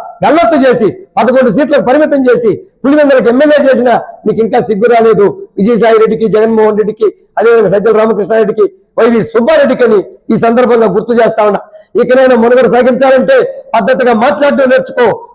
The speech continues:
ముసలివాడని మాట్లాడడం, చంద్రబాబు నాయుడిని ఏకవచనంతో సంబోధించడం పద్ధతి కాదు, నీకు ఇది మంచి పద్ధతి కాదని తెలుగుదేశం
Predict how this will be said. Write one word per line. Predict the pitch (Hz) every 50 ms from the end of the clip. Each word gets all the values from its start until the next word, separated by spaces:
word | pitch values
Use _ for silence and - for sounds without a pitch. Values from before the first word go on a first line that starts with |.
| - 196
ముసలివాడని | 220 180 240 262 262 254 247 240 240 254
మాట్లాడడం, | 277 - 262 285 269 233 208 269 233 180 - - - _ _ _ _ -
చంద్రబాబు | 240 240 247 254 254 254 247 247
నాయుడిని | 247 247 240 233 233 202 - - - - - 269
ఏకవచనంతో | 294 - 262 269 254 - 247 240 247 240 175
సంబోధించడం | 240 262 311 311 311 311 285 220 294 277 277 247 185 - - - - _ _ -
పద్ధతి | - 208 180 254 240 - - - - - -
కాదు, | 214 269 294 294 302 277 220 - - - - - - - _ _ _ _ - -
నీకు | 208 226 165 220
ఇది | 190 208 190 190
మంచి | 233 240 - 262 180
పద్ధతి | 262 240 214 220 170 226 - - -
కాదని | 233 254 240 254 226 214 208 196 - - - - -
తెలుగుదేశం | 233 269 254 262 262 247 233 226 226